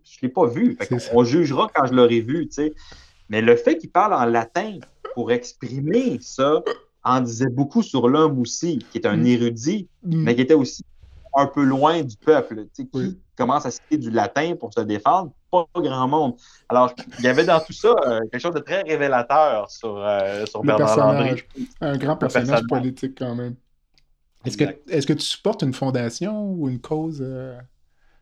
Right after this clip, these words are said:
Speaker 2: particulière que tu
Speaker 1: Euh,
Speaker 2: aimerais nous présenter ou ?
Speaker 1: j'ai créé une bourse, euh, euh, d'ailleurs, qui porte mon nom, c'est un peu bizarre, mais en tout cas, j'ai créé une bourse à l'U Q A M pour les journa-, les journalistes, euh, les futurs journalistes, ceux qui étudient en journalisme, euh,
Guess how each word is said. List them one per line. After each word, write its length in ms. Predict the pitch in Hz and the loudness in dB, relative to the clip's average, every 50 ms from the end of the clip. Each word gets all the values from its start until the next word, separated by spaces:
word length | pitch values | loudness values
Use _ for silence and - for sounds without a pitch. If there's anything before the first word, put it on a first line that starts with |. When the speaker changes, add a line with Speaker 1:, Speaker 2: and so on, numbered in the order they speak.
| _ _ _ _ | _ _ _ _
Speaker 2:
particulière 760 | - 127 - - - - - 147 135 135 151 131 139 147 151 | -8 -8 -8 -8 -8 -4 -2 -2 0 2 4 4 4 4 4
que 60 | 151 156 | 4 4
tu 40 | 156 | 4
Speaker 1:
Euh, 60 | 151 | 4
Speaker 2:
aimerais 200 | 147 143 147 160 | 4 4 2 0
nous 80 | 160 143 | -2 -2
présenter 500 | - - 127 139 127 117 117 - - 160 | -4 -6 -6 -4 -6 -6 -8 -10 -14 -14
ou ? 260 | 160 151 143 135 131 - | -14 -14 -14 -12 -10 -6
Speaker 1:
j'ai 180 | 113 110 117 | -4 -4 -4
créé 200 | 120 - 131 156 | -2 2 2 4
une 180 | 175 160 139 123 | 4 4 2 4
bourse, 560 | 113 139 160 170 170 - - - - - - 117 | 4 4 4 4 2 -4 -12 -14 -16 -10 -6 -4
euh, 220 | 107 101 98 98 95 98 - 98 | -2 0 0 0 -2 -4 -8 -2
euh, 400 | 95 95 95 95 95 95 95 98 | 2 2 4 4 4 2 0 0
d'ailleurs, 280 | 98 95 92 98 107 113 | 2 2 4 4 4 2
qui 100 | - - | -2 -4
porte 240 | _ - 113 - - | _ -6 -4 -2 0
mon 160 | 139 117 95 | 0 2 2
nom, 260 | 90 101 117 175 - - | 0 -2 -4 -4 -6 -6
c'est 80 | - 98 | -6 -6
un 20 | |
peu 100 | - 117 | -4 -4
bizarre, 240 | 107 104 101 101 - | -2 0 0 0 0
mais 80 | 113 101 | -2 -4
en 40 | 95 | -6
tout 80 | - - | -6 -8
cas, 60 | 101 | -8
j'ai 100 | 98 95 | -8 -6
créé 180 | - - 143 160 | -2 2 4 6
une 140 | 151 127 120 | 6 6 6
bourse 240 | 131 151 151 - | 6 4 4 4
à 60 | 131 107 | 2 0
l'U 140 | 104 107 - | 0 0 0
Q 100 | - 127 | 2 2
A 80 | 131 | 2
M 100 | 143 135 | 2 0
pour 80 | 120 113 | 0 0
les 80 | 104 101 | 0 0
journa-, 260 | 107 107 107 107 104 | 0 0 0 -2 -2
les 180 | 107 104 98 | -2 -4 -4
journalistes, 420 | 98 98 101 101 98 110 127 - - - - | -4 -2 0 0 2 2 0 -2 -6 -2 2
euh, 340 | 98 95 92 92 90 90 87 - _ _ _ _ _ _ _ _ _ _ _ _ | 4 4 4 4 2 0 -4 -6 _ _ _ _ _ _ _ _ _ _ _ _
les 100 | - 101 | -4 -4
futurs 320 | 98 - 139 - - 151 139 | -2 -2 0 4 6 6 8
journalistes, 420 | 123 123 110 98 92 87 - - | 8 6 4 4 2 0 -4 -8
ceux 80 | - 117 | -8 -2
qui 100 | - 123 | -2 -2
étudient 340 | 113 - 113 110 123 127 120 | -2 0 0 2 4 4 4
en 40 | 107 | 4
journalisme, 580 | 110 104 101 95 92 98 113 - - - 98 | 2 0 0 0 2 0 0 -2 -4 -8 -8
euh, 220 | - 180 90 90 | -8 -6 -8 -8